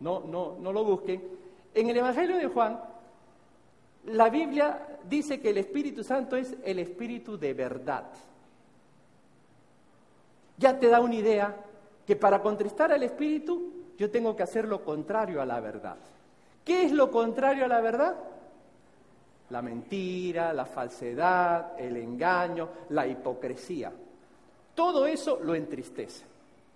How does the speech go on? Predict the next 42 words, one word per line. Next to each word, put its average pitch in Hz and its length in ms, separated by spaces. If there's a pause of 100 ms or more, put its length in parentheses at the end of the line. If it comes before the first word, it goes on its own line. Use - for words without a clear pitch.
(340)
En 254 180
otra 330 260
parte 320 300
de 240 100
la 220 100
Biblia, 208 480
en 165 140
Corintios, 185 800 (420)
se - 180
le 220 220
llama 339 600
y 226 100
se 196 160
le 185 140
da 311 300
el 190 220
nombre 240 400
al 156 140
Espíritu 214 640 (260)
de 190 140
que 262 200
es - 160 (200)
el 190 160
Espíritu 240 560
de 165 140
fe. - 500 (380)
Ese 240 160
es - 100
el 208 140
nombre 160 340
que 147 120
tiene, - 320 (180)
el 139 140
Espíritu 247 420
de 131 120
fe. - 220 (720)
¿Cómo 247 240
yo 247 200
puedo 254 300
contristar 214 540
al 233 100
Espíritu? 285 560